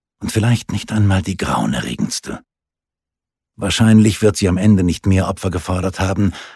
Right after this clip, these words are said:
als viele andere Epidemien, aber in den drei Monaten seit ihrem Auftreten hat sie sich schon einen Primat gesichert. sars cov zwei ist das erste neuartige Virus,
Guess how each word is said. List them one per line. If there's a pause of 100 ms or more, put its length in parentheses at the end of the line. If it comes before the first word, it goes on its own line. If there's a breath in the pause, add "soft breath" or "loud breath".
als
viele
andere
Epidemien, (840 loud breath)
aber
in
den
drei
Monaten
seit
ihrem
Auftreten (600 loud breath)
hat
sie
sich
schon
einen
Primat
gesichert. (1200)
sars
cov
zwei (120)
ist
das
erste
neuartige
Virus,